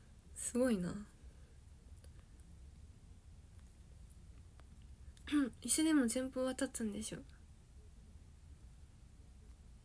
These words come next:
いや、立たない。えっと、定期公演は、あの、前の席の人は立たない。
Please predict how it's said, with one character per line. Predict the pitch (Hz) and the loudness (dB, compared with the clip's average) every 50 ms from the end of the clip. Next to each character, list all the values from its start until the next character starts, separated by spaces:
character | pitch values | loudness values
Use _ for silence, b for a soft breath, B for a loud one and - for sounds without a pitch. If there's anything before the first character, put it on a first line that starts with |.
| - - - - - - - - | -18 -18 -18 -18 -16 -12 6 8
い | 277 | 8
や、 | 277 - - | 8 8 8
立 | - 277 277 - | 6 6 6 6
た | 294 | 6
な | 285 262 226 | 6 6 4
い。 | 208 - - | 2 0 -2
え | - | -6
っ | 220 | -6
と、 | - - - - | -6 -8 -4 4
定 | - 320 359 381 | 10 12 12 12
期 | 381 - - | 12 10 6
公 | - 370 370 359 | 6 8 8 10
演 | 349 311 285 285 | 10 8 8 10
は、 | 311 320 320 285 254 208 - - B B B B B B B B - | 10 10 10 10 10 8 6 2 B B B B B B B B 0
あ | - 220 | 2 2
の、 | 208 208 202 | 4 4 4
前 | 208 233 262 262 240 | 6 8 8 8 8
の | 240 | 8
席 | 240 - 247 247 - 254 | 8 6 6 4 2 0
の | 254 | 0
人 | 247 240 - - 247 | 0 -2 -2 2 6
は | 254 277 277 | 8 8 8
立 | 262 - - 214 - | 8 6 2 -2 0
た | - 220 196 | 2 2 2
な | 185 175 175 | 2 2 2
い。 | 175 | 0